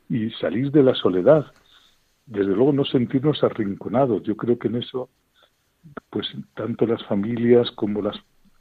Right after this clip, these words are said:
comunidades cristianas tenemos que ver que no se trata de actividades solo para mayores, sino con los mayores.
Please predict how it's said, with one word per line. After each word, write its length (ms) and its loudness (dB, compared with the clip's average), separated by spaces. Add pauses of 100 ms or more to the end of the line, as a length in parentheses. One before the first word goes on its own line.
(160)
comunidades 460 -4
cristianas 560 -4 (120)
tenemos 280 -6
que 100 -4
ver 180 0
que 120 -6
no 100 -12
se 140 -6
trata 320 -2
de 200 0 (800)
actividades 840 2 (480)
solo 340 6
para 200 -2
mayores, 560 0
sino 320 -2
con 420 4
los 220 -6
mayores. 480 -2